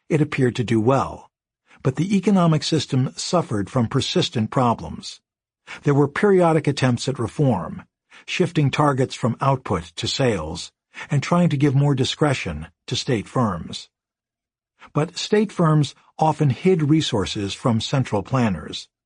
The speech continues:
met targets through shortcuts that did not meet customer needs, and neglected tasks outside their plans. There was considerable waste, and output fell well short of targets.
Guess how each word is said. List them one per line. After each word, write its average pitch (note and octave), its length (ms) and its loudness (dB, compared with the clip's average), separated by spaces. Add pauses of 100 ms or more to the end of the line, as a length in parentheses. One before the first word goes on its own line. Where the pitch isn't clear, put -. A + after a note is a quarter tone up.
(360)
met D3+ 300 2
targets D3 480 0
through A#2 260 -2
shortcuts E3+ 720 -2 (260)
that C#3 120 0
did C#3+ 160 0
not D3 260 0
meet C3+ 280 0
customer A2+ 500 0
needs, B2 540 0 (480)
and C#3+ 140 2
neglected D3 640 0
tasks B2+ 640 -2 (240)
outside B2 480 0
their G2+ 160 -2
plans. G2+ 720 -4 (680)
There D3+ 120 2
was D3 180 2
considerable C3+ 720 0
waste, G#2+ 480 -2 (300)
and C#3 160 2
output D#3 500 0
fell B2+ 280 0
well D3+ 240 2
short B2 360 0
of F#2 100 -6
targets. - 600 -4